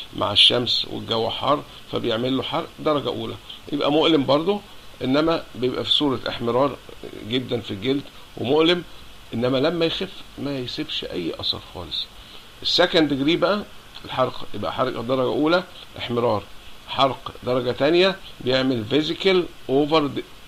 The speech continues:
دي إيه؟ آه، دي إريسيما. مع ال-، الاحمرار بتاع الجلد ده، لا ده بيعمل كمان فقاقيع، وده قلنا من أول المية، ها، السخنة لغاية الزيت، ها، ال-، المغلي،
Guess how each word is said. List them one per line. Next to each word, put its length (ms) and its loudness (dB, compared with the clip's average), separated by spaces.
دي 200 -2
إيه؟ 300 4
آه، 360 -2
دي 220 0
إريسيما. 600 -2
مع 260 -2
ال-، 120 -6
الاحمرار 680 4
بتاع 240 2
الجلد 300 0
ده، 220 4
لا 160 2
ده 120 -2
بيعمل 340 0
كمان 220 -2
فقاقيع، 540 -6
وده 220 4
قلنا 400 2
من 200 -4
أول 360 4
المية، 480 0
ها، 240 -2
السخنة 560 2
لغاية 420 2
الزيت، 440 -2
ها، 300 -4
ال-، 160 -8
المغلي، 420 -2